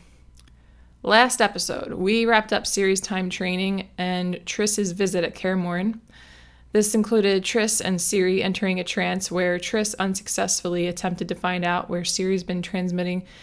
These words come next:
these creepy communications from. Also, a debate between the sorceress and witchers on neutrality, and the decision for Geralt, Triss, and Ciri to head out to take Ciri to the temple school in Elander.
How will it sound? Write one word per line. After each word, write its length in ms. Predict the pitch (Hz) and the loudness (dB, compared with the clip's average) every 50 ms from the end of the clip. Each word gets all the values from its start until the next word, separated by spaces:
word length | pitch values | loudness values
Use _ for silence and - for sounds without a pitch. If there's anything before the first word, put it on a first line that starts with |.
| - - - | -20 -8 -4
these 200 | 180 180 175 - | -2 -2 -2 -4
creepy 420 | - - - 240 240 240 240 226 | -4 -4 -2 -2 -2 0 -2 -4
communications 840 | 214 - - 196 202 202 190 175 175 - 196 196 202 - 165 160 160 | -2 -2 0 2 2 2 2 0 -2 -2 -2 -2 -2 -4 -6 -6 -6
from. 440 | - - 165 170 170 190 208 208 - - - - - - - - | -6 -6 -4 -2 -2 -2 -4 -4 -8 -14 -20 -20 -20 -20 -8 -2
Also, 440 | - 190 196 196 - 196 185 185 185 | 0 2 2 2 2 2 2 4 4
a 60 | 185 | 2
debate 340 | 185 170 165 - 180 180 185 | 2 0 0 0 0 0 0
between 340 | 185 175 - - 180 180 175 | -2 -4 -2 -2 -2 0 0
the 60 | 170 | -2
sorceress 580 | 170 - - 180 180 170 - 175 180 180 175 - | -2 -2 -2 -2 -2 -2 -2 -2 -2 -2 -2 -2
and 300 | - 170 180 175 175 170 | -2 -2 0 0 0 0
witchers 580 | 165 175 202 208 - 190 185 196 214 208 - - | 0 -2 -2 -2 0 0 0 0 0 -2 -2 -2
on 200 | 175 175 175 175 | -2 0 0 0
neutrality, 760 | 170 165 - - - 196 196 196 202 208 226 240 247 240 233 226 - - | -2 -2 -4 -2 -2 0 0 0 0 0 0 0 0 -2 -4 -6 -6 -2
and 240 | 185 185 185 185 | -2 0 0 0
the 60 | 190 180 | -2 -2
decision 420 | 190 185 - - 196 180 175 175 | -2 -2 -2 -2 -2 -2 -4 -4
for 140 | - 175 170 | -6 -6 -6
Geralt, 380 | 165 - 185 180 185 185 - | -2 -2 0 0 0 0 -2
Triss, 260 | - - 185 180 175 - | -4 -4 -2 -2 -2 -2
and 100 | 175 170 | -2 -4
Ciri 340 | - - - 175 170 170 | -4 -4 -4 -4 -2 -2
to 60 | 170 170 | -4 -4
head 180 | 165 175 170 | -4 -4 -2
out 260 | 170 170 175 175 - - - - - - - - | -2 -2 -2 -2 -4 -8 -14 -20 -20 -20 -20 -10
to 100 | - 185 | -6 -4
take 220 | 170 - 190 175 170 | 0 0 0 0 0
Ciri 460 | - - - 220 220 220 220 214 208 214 | -2 0 2 4 4 4 4 2 2 0
to 240 | - 208 196 190 | 0 2 2 2
the 100 | 175 180 | 2 0
temple 320 | 170 175 - 196 190 185 185 | -2 -2 -4 -4 -4 -4 -6
school 400 | - - - 180 180 180 180 175 | -8 -6 -4 -2 0 0 0 -2
in 280 | - - 170 170 175 | -2 -4 -2 -2 -2
Elander. 640 | 170 - - 165 170 170 170 170 165 - - - 175 | -2 -4 -4 -4 -4 -4 -4 -4 -6 -6 -8 -8 -8